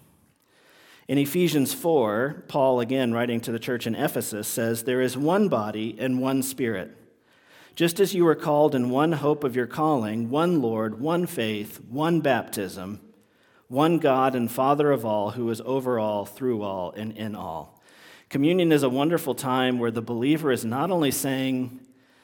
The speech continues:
um, "I have put my trust in Jesus, but I am also have joined myself to a people, his church,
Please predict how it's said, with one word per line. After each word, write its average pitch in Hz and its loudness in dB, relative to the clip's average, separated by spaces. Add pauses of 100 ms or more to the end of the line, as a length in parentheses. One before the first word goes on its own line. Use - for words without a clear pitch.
(520)
um, 98 -4
"I 120 -6
have 117 -4
put - 0
my 135 2
trust 135 -2
in 113 0
Jesus, 107 -8 (760)
but 127 -2
I 135 0
am 139 0
also 139 2
have 120 -4
joined 147 -2
myself 123 -2
to 120 -4
a 110 -6
people, 98 -8 (220)
his 120 -8
church, - -10